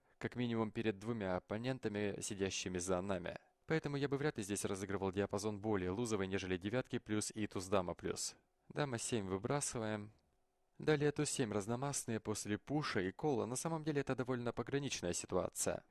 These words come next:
Парень, который пушит изначально, имеет стек в пять Б Б с поправкой на анте, или М равное трем, и вполне возможно он пушит здесь с довольно широким диапазоном.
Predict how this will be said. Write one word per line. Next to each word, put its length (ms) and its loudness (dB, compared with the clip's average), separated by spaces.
Парень, 260 2
который 300 2
пушит 260 -2
изначально, 540 0
имеет 380 2
стек 260 2
в 140 -10
пять 220 0
Б 140 4
Б 160 4
с 80 -2
поправкой 580 -2
на 240 2
анте, 520 2
или 300 6
М 220 2
равное 420 2
трем, 280 0
и 120 0
вполне 340 0
возможно 440 0
он 160 0
пушит 320 -2
здесь 280 2
с 140 -4
довольно 400 2
широким 420 0
диапазоном. 640 0